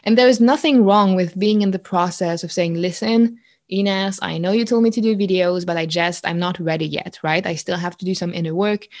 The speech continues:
I feel too frightened." That is completely fine, as long as we are aware that we have some blind spots that we're working on. But other people will come to me and say, "I've done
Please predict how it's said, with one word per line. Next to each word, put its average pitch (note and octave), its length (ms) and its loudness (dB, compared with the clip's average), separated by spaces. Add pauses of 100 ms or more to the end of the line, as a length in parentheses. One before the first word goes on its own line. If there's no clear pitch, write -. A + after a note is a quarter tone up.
(260)
I F#3+ 140 2
feel F#3+ 260 -2
too E3+ 160 -8
frightened." E3+ 680 -2
That G#3+ 180 4
is G#3 360 2
completely F3 600 -2
fine, D#3 500 -4 (360)
as F3+ 180 -2
long F#3+ 220 2
as F#3 120 2
we F3 160 2
are D#3+ 280 -2
aware F#3 400 -2
that D#3+ 340 -6
we F3 100 -6
have E3 180 -6
some D#3+ 200 -8
blind F3+ 280 -2
spots D#3+ 280 -12
that E3 180 -10
we're E3 200 -6
working G#3 420 -4
on. D#3 220 -12 (320)
But F#3+ 200 -2
other B3 220 2
people G3 540 -2
will G3+ 160 -2
come G#3 220 -6
to G3+ 80 -8
me F#3 80 -4
and E3 80 -8
say, F3 180 -6
"I've G3 320 -4
done F#3 260 -6